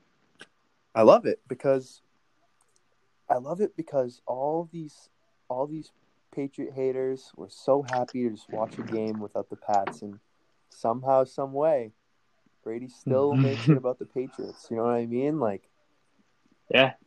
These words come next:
Speaker 1: keep in mind they're honoring Belichick and Brady and Gronk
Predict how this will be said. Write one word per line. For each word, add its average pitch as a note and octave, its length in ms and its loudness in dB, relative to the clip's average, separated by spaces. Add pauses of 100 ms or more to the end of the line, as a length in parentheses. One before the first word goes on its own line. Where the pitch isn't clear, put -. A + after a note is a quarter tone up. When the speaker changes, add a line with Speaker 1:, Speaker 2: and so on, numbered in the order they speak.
(500)
Speaker 1:
keep - 200 0
in C3 80 -4
mind C#3 360 6
they're A#2 160 4
honoring A#2+ 480 -6
Belichick A#2+ 560 -6
and G2 120 -20
Brady A#2+ 520 -8
and F#2+ 120 -20
Gronk A2 380 -2